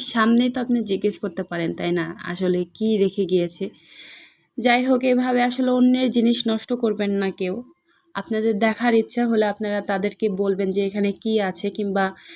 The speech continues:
ওয়েট করবেন, আহ, সে আসা পর্যন্ত যে কি আছে, কারণ একজনের খুবই প্রয়োজনীয় জিনিস থাকতে পারে, এই জিনিসটা কিন্তু আপনার জন্য নষ্ট হয়ে যেতে পারে।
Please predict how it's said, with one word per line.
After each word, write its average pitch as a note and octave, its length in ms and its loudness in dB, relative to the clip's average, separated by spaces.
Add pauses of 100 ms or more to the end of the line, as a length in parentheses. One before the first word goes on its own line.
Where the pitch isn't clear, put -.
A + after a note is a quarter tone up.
(180)
ওয়েট A#3 320 2
করবেন, A3+ 420 2 (380)
আহ, F#3+ 280 0 (200)
সে - 200 2
আসা G#3+ 300 2
পর্যন্ত F#3+ 440 -2 (100)
যে G3 180 -2
কি G#3+ 220 -2
আছে, F#3 260 -2
কারণ G3 240 -2 (120)
একজনের A3 520 2
খুবই C4 380 0 (180)
প্রয়োজনীয় B3+ 580 4
জিনিস G#3+ 340 2
থাকতে F3 300 -6
পারে, D#3+ 260 -8
এই C4 160 6
জিনিসটা B3+ 420 4
কিন্তু B3+ 220 2
আপনার B3 340 2
জন্য A3+ 240 2
নষ্ট A#3 320 4
হয়ে A3 200 -2
যেতে E3+ 240 -4
পারে। D#3+ 220 -4